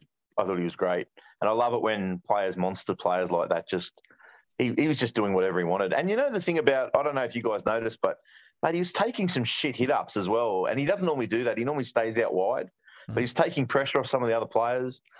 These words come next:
Speaker 1: Mate, I thought that, um, a big factor that we haven't spoken about yet, I mean, twenty-two nil, yeah, no points scored, but no, no Jason Taumalolo.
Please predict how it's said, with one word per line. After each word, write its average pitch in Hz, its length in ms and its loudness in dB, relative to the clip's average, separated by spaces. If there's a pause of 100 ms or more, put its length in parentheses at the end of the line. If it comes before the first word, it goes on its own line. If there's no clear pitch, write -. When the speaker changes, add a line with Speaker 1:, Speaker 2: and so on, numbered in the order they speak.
(720)
Speaker 1:
Mate, 120 380 6
I 123 340 8
thought 123 480 4
that, 113 300 6
um, 107 580 4 (260)
a 82 60 2
big 160 260 0
factor 135 440 2
that 104 100 2
we 101 60 4
haven't 104 200 0
spoken 104 440 0
about 104 260 2
yet, 95 340 0
I - 60 0
mean, 117 140 -2
twenty-two 143 500 -2
nil, 110 240 0
yeah, 110 200 0
no 113 180 0
points 101 320 -4
scored, 98 260 -2
but 92 140 0
no, 135 180 2 (220)
no 113 480 0 (120)
Jason 98 340 -2
Taumalolo. 87 680 0